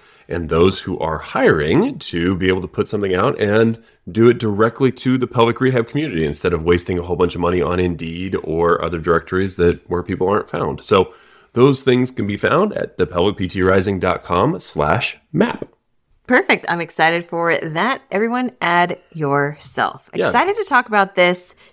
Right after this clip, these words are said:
Speaker 2: topic today. This is something that's pretty, I'm pretty passionate about, because if you take a look at the patient journey, there's a lot of what patients go through that we forget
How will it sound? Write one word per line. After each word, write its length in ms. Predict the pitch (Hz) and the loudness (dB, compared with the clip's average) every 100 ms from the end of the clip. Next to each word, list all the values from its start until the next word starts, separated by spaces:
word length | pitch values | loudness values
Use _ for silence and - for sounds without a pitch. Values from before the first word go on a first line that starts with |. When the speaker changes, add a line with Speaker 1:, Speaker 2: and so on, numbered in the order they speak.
| - | -14
Speaker 2:
topic 640 | - 160 139 127 131 - | 0 2 2 0 -6 -10
today. 800 | - - - 120 113 117 233 320 - - - - | -12 -12 -10 -10 -4 0 2 0 -8 -20 -14 -4
This 180 | 214 240 | -2 -2
is 80 | |
something 320 | 240 214 214 185 | -2 0 2 2
that's 160 | - | -2
pretty, 320 | - 247 226 - | -4 -4 -4 -4
I'm 100 | 185 | -6
pretty 220 | - 311 381 | -2 0 0
passionate 520 | - 175 175 - 165 | 0 0 0 -4 -2
about, 540 | 151 151 147 151 - _ _ - | -2 2 4 4 0 _ _ -4
because 240 | 202 226 | 0 0
if 100 | 208 | 0
you 100 | 240 | -2
take 280 | 247 339 494 | -2 -4 0
a 60 | 392 | 0
look 280 | 180 170 - 151 | 0 -2 0 2
at 480 | 143 143 - - _ _ _ - | 4 4 0 -6 _ _ _ -10
the 380 | 165 147 165 151 - | -6 0 2 0 -2
patient 580 | - 180 175 180 156 - - 151 | 0 0 2 0 -2 -6 -6 -4
journey, 720 | 160 151 131 95 90 135 156 _ - - - _ - | -2 2 2 0 -2 -2 -4 _ -20 -20 -20 _ 2
there's 240 | 190 196 | 4 4
a 120 | - | 0
lot 540 | 170 165 175 226 285 - | -2 -2 -2 0 -2 2
of 360 | 196 175 156 - _ - | 2 2 -2 -14 _ -8
what 480 | 147 151 233 - - | 0 0 0 -14 -8
patients 480 | 202 220 226 196 - | 0 0 0 -4 0
go 180 | 156 | 2
through 220 | 160 185 175 | 2 -2 -2
that 140 | - | -2
we 100 | 170 | -4
forget 400 | 175 143 135 | -2 -2 0